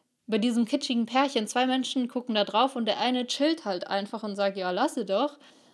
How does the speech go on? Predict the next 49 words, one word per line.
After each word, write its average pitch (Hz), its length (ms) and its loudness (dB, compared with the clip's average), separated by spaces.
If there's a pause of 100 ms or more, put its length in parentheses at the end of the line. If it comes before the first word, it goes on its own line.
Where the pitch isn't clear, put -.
(180)
Und 220 140 2
der 214 100 6
nächste 233 340 2
regt 233 180 -2
sich 233 160 -6
halt 220 120 -4
voll 220 180 -2
darüber 233 460 4
auf. 214 180 2
Und 202 440 0 (220)
dann 214 340 2
merken 220 340 2
wir, 226 100 2
okay, 240 460 2
der, 202 180 4
der 196 160 2
sich 190 160 -4
darüber 185 340 -4
aufregt, 240 480 -4
da 196 140 2
ist - 300 -2
wohl 202 120 -2
irgendwas. 180 340 -8
Das - 160 -10
heißt 240 240 -2
nicht, 277 300 2 (720)
ähm, 214 520 0 (160)
dass 220 220 -2
es 196 120 -8
bei 214 100 4
jedem 214 320 2
das 180 180 -6
Gleiche 208 320 2
sein 170 260 -4
muss. 175 220 -10
Ja, 226 220 4
bei 214 120 2
dir 208 180 0
kann's 226 220 -8
vielleicht 208 320 -4
irgendwas 208 400 -4
ganz 208 240 -4
anderes 196 460 0
sein, 196 260 -2
warum 220 320 2
du 202 120 -2
dich 175 160 -10
darüber 180 360 -4
aufregst. 175 560 -6